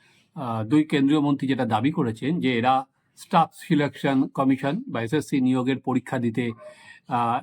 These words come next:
অংশ নিতে পশ্চিমবঙ্গে গিয়েছিলেন বিহারের ওই দুই যুবক। সেখানেই তাদের রাতে, আহ, ঘুম থেকে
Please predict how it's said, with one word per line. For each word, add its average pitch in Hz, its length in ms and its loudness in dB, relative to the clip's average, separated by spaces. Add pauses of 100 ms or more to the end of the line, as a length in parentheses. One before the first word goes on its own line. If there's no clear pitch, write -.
(140)
অংশ 147 240 -2
নিতে 131 240 0
পশ্চিমবঙ্গে 127 600 0
গিয়েছিলেন 131 500 0
বিহারের 123 340 0
ওই 123 120 -2
দুই 117 120 0
যুবক। 127 380 0 (400)
সেখানেই 160 520 0
তাদের 135 380 0
রাতে, 147 440 0 (360)
আহ, 123 480 -4
ঘুম 160 280 2
থেকে 104 440 -4